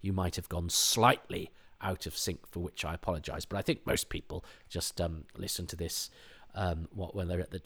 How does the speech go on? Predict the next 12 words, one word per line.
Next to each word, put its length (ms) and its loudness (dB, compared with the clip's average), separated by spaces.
while 120 0
they're 280 -4
out 180 -6
for 120 -4
a 40 0
walk, 340 -2
or, 280 0
or 140 -6
presumably 560 0
while 140 2
they're 140 2
having 340 0